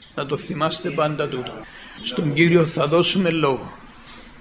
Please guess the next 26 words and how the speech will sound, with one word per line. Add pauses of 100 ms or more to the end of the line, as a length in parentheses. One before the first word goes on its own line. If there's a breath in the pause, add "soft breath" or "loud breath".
(440)
Και
έτσι
είναι
εκείνου
τη
βασιλεία,
εκείνου
το
θέλημα
που
εξητούμε, (360)
αδελφοί
μου. (480 loud breath)
Και
ξέρω
ένα
πράγμα, (340 loud breath)
ότι
αν
ένας
άνθρωπος
θέλει, (320)
με
την
καρδιά
του,